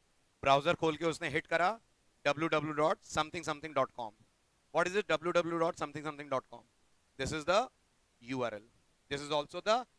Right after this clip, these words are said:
website address, right? ये request यहाँ पहुँचेगी, ठीक है? इस request को serve इसको करना है, right? इसके अंदर क्या होते हैं? functions होते हैं, खूब सारे, खूब सारे।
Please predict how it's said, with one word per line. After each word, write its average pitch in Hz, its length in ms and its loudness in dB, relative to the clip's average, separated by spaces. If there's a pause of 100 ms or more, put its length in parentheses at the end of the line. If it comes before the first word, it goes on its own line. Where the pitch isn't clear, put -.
(120)
website 135 420 -6
address, 107 320 -12 (320)
right? 208 240 -8 (340)
ये 147 100 2
request 165 340 -2
यहाँ 170 120 2
पहुँचेगी, 175 440 -6 (800)
ठीक 160 120 -10
है? 196 120 -6
इस 160 140 -2
request 170 380 -2
को 208 120 -2
serve 160 600 2 (360)
इसको 175 220 -4
करना 156 260 -6
है, 160 120 -12 (880)
right? 175 200 -6 (200)
इसके 147 220 -2
अंदर 175 180 -2
क्या 185 140 -2
होते 175 200 -2
हैं? 185 160 -16 (880)
functions 123 460 -12
होते 113 220 -14
हैं, 117 80 -20 (320)
खूब 175 120 0
सारे, 175 320 -4 (760)
खूब 135 120 -6
सारे। 117 340 -10